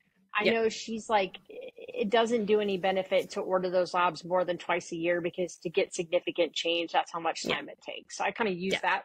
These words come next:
Speaker 1: mindset and then do it
Speaker 2: Mm.
Speaker 1: in reverse.
Speaker 2: Yeah. Okay. Got it. Um, okay.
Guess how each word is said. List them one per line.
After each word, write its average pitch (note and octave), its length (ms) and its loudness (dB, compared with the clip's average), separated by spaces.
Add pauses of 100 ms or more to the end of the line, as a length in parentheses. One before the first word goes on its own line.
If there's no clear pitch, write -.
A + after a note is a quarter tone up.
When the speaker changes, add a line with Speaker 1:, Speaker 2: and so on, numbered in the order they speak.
(120)
Speaker 1:
mindset F#3+ 520 -2
and E3+ 120 -6
then E3 140 -6
do F3 140 0
it - 80 2
Speaker 2:
Mm. F#3 140 8
Speaker 1:
in F3 60 2
reverse. F3+ 340 -6 (460)
Speaker 2:
Yeah. F#3 180 2 (400)
Okay. E3 220 -6 (320)
Got D#3 200 -6
it. - 100 -14 (600)
Um, F3 720 2 (520)
okay. - 260 0